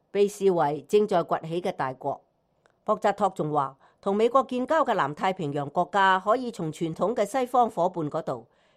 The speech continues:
亦都可以從新伙伴中國嗰一度索取資源。北京邦交國嘅出口商仲可以進入世界最大嘅消費市場。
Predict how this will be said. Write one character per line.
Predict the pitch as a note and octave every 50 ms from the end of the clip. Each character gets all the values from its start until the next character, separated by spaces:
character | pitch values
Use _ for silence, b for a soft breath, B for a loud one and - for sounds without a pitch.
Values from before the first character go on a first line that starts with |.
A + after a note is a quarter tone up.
| _
亦 | - F#3+ F3+
都 | - A#3+ G#3+
可 | - -
以 | A3 G#3
從 | - - D#3 C#3+ C#3+
新 | D3+ - B3 B3 A3+ G3+
伙 | - F3+ G3 G#3
伴 | F3+ F3+ E3+ D#3 D#3 D3
中 | - A3 A3+ A3 G#3
國 | F#3+ F3 D#3+ -
嗰 | - E3+ F#3 F#3+
一 | F#3
度 | F#3 E3 D3 C#3+ C3 -
索 | - G3+ E3+ E3 -
取 | - D#3 E3
資 | D#3+ - F#3+ G3 F3+
源。 | C3+ C3+ A#2+ - _ _ _ _ _ _ _ _
北 | - A3 A3 A3
京 | A3+ G#3+ G#3+ G#3
邦 | G3+ G#3+ G#3 G3+
交 | G#3+ G#3 G3
國 | F#3 - F3 E3
嘅 | - F#3 E3+ E3+
出 | - A3 G3
口 | F#3+ - D3+
商 | F3 - - F#3+ F3+ F#3 F#3
仲 | F#3 G3 F#3 F#3
可 | F#3 G#3 A#3
以 | B3+ A#3+
進 | G#3 - G#3 G3+
入 | G3 F#3+
世 | F#3+ - - G3+ G3+
界 | G3+ G3+ G3
最 | F#3+ - G#3 G3 G3
大 | G3 G3 E3+ E3 E3
嘅 | - F3+ F3 F3+
消 | F3+ - A3+ A3+
費 | G#3+ A3 F#3 D#3+
市 | D3+ - C#3+ C#3+
場。 | - - C3 A2+